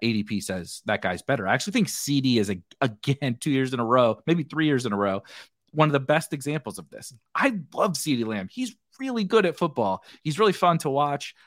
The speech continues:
I like to draft him. But for whatever reason,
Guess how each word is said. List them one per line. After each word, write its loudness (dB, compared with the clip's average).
I 0
like -2
to -8
draft -4
him. -10
But 2
for 4
whatever -2
reason, -4